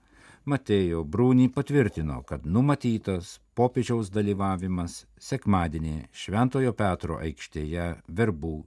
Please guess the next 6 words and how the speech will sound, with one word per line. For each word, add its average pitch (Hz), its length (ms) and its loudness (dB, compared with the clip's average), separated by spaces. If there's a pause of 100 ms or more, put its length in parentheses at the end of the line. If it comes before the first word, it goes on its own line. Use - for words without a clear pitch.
sekmadienio 73 840 -6 (100)
mišiose. 113 540 -4 (1040)
Popiežius 104 560 2
Pranciškus 101 640 0
ketvirtadienį 98 880 0 (420)
Twitterio 113 540 4